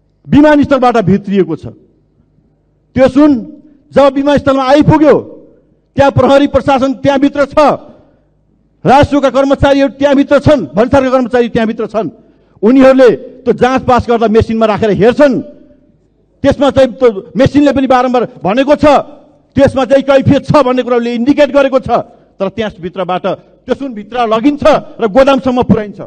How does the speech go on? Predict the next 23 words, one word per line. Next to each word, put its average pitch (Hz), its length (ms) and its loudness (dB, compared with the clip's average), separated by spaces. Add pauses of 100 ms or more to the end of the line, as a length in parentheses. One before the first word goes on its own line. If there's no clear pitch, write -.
(580)
अनि 247 180 -6
गोदाममा 269 400 2
केही 302 260 2
दिन 320 200 2
त्यो 302 160 -4
सुन 277 200 -2
राखिन्छ 247 300 -2
सभामुख 220 280 -2
महोदय। 208 380 -2 (480)
राखिसके 220 460 -2
पछाडि 214 420 0 (420)
त्यो 285 140 2
सुनलाई 269 300 0
विभिन्न 302 420 2
सेटिङहरू 262 500 -2
मिलाएर 233 340 0 (320)
गृह 277 180 4
प्रशासनका 247 540 -2
मान्छेहरू 262 600 -2 (460)
र 208 120 2
भन्सारका 269 440 -2
मान्छेहरूको 302 560 0
मिलोमतोमा 277 560 2